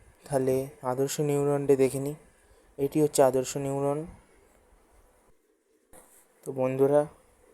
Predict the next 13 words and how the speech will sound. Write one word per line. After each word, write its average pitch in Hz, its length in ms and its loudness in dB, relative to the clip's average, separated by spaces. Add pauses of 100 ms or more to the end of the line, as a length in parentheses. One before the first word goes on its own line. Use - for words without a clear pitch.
(160)
এইটি 139 320 -2
হচ্ছে 139 180 6
আদর্শ 135 340 6
নিউরন 139 520 -4
বললাম, 127 460 2 (640)
এর 135 240 4
নামগুলো 135 720 0 (680)
দেওয়া 120 320 8
আছে 107 340 0 (160)
পাশে, 113 360 4 (840)
দেখতে 123 300 -4
পাচ্ছ 131 300 0
তোমরা 123 460 -4